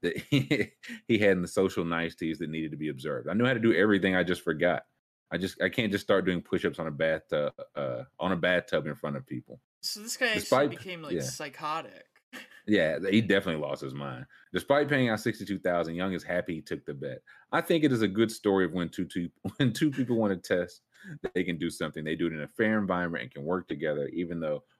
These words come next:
Speaker 1: one of us lost a sizable chunk of money. We both feel great about it.
Speaker 2: <laughs> What?
Speaker 1: Eladi says he is happy.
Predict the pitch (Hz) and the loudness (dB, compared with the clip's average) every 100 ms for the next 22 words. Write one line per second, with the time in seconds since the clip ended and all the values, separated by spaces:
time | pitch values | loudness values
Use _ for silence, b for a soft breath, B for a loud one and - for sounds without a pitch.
0 | - 131 131 110 101 95 80 - 95 95 | 0 4 4 4 4 4 2 0 4 4
1 | 82 85 - 85 78 73 71 67 67 _ | 2 -2 -4 -8 -10 -12 -12 -14 -18 _
2 | _ _ - 160 214 120 127 160 - - | _ _ 0 4 4 6 6 6 0 -4
3 | 98 104 101 123 139 123 - _ _ _ | -2 -2 -4 -4 -2 -4 -8 _ _ _
4 | _ - - 156 - 208 170 202 - - | _ -18 -12 -10 -8 -10 -10 -12 -16 -18
5 | - _ _ 226 294 277 120 131 139 135 | -20 _ _ 2 2 4 6 6 4 2
6 | 131 139 147 135 135 120 | 0 2 2 2 2 0